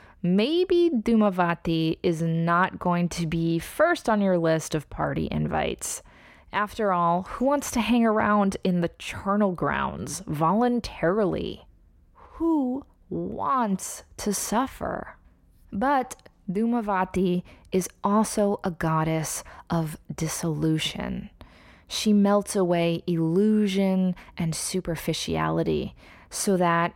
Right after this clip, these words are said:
we can see the truth of things. One of her epithets is the tender-hearted goddess, and she is also a bestower of boons and supernatural powers.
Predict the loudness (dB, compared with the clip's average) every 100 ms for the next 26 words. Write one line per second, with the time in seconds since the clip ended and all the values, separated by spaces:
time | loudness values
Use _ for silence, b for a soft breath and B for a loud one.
0 | -6 -6 -2 -2 -2 -2 -2 -2 -4 -8
1 | -4 -4 -4 -8 -14 -16 -16 -14 -12 -10
2 | -10 -10 -12 -14 B B B B B B
3 | B 2 4 2 -2 0 -4 -4 -4 -2
4 | -2 -4 -8 0 0 0 -4 B B 0
5 | 0 0 -12 -4 0 2 4 2 0 -2
6 | -4 -2 0 0 -2 -6 -6 -4 -6 -10
7 | -10 -10 -10 B B B B -4 -2 0
8 | 0 0 -2 -2 0 -2 -2 -4 -4 -6
9 | -6 -2 0 2 0 -2 -4 -6 -4 0
10 | 2 2 0 -2 -6 -8 B B -2 -2
11 | -2 -4 -2 -2 -2 -2 -4 -4 -6 -4
12 | -4 -2 -2 -4 -8 -10 -12 -14